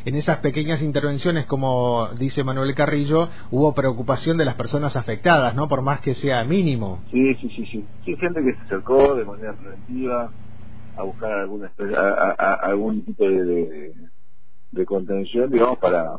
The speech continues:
Speaker 2: para algunas situaciones que tenían por resolver. Y bueno,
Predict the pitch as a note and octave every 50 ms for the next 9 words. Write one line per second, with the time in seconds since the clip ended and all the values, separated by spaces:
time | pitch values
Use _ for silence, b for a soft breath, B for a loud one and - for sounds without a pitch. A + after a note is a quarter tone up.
0 | - - - D2+ D#2+ F2 F#2 G2 F#2+ F2+ - - - - - F2 - G2+ F#2+ F#2+
1 | - F2+ - - F2 F#2+ G2+ G2 F#2 F2 E2+ E2 F2 - - - - - - -
2 | F#2 F2+ E2+ - - F#2+ G2+ A2 B2+ C#3+ D#3+ D#3+ D#3 F#3+ - - -